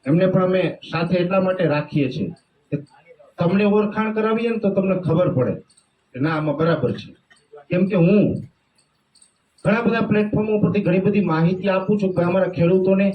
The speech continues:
એક તો સ્વદેશી દવા જ વાપરો, આવું હું હંમેશા આગ્રહ રાખતો હોય.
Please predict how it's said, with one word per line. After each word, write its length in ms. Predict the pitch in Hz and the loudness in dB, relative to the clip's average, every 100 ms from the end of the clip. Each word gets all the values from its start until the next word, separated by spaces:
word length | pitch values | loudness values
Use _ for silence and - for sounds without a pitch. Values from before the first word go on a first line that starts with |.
| - _ | -6 _
એક 140 | 170 196 | -6 -2
તો 80 | |
સ્વદેશી 500 | 180 156 180 208 - | 0 0 2 2 0
દવા 260 | 190 180 170 | 0 0 2
જ 60 | 147 | 2
વાપરો, 320 | 147 - 147 | 0 0 0
આવું 200 | 156 156 | 2 2
હું 260 | 143 127 | 0 -2
હંમેશા 300 | 143 170 160 | 0 0 0
આગ્રહ 280 | 147 143 135 | -2 0 -2
રાખતો 340 | 117 117 - | -2 -4 -6
હોય. 140 | 98 | -6